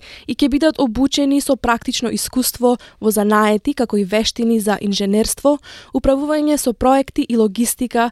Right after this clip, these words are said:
и сајбер безбедност. Господин Морисон ќе ги објави мерките во Перт, каде што води кампања денеска. сад силно ги поддржува Софија и Скопје да најдат решение за спорот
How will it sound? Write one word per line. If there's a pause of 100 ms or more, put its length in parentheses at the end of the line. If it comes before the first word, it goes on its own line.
(200)
и
сајбер
безбедност. (540)
Господин
Морисон
ќе
ги
објави
мерките
во (120)
Перт,
каде
што
води
кампања
денеска. (1700)
сад
силно
ги
поддржува
Софија
и
Скопје
да
најдат
решение
за
спорот